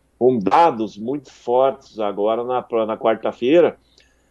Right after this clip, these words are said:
que é o primeiro relatório do ano, de janeiro, que o pessoal faz em dezembro, antes do Natal. Então eles fizeram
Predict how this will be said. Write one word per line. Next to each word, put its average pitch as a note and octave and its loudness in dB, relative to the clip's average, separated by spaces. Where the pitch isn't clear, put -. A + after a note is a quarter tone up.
que - -2
é A#2+ 4
o B2+ 4
primeiro C3+ 2
relatório B2 0
do C3 0
ano, D3+ 4
de A2+ -8
janeiro, C3+ 0
que - -8
o G2+ -6
pessoal A#2 -2
faz A2+ -2
em A2 -4
dezembro, A#2+ 2
antes C3+ 2
do B2 0
Natal. C3+ 2
Então B2+ -2
eles B2+ -4
fizeram B2 2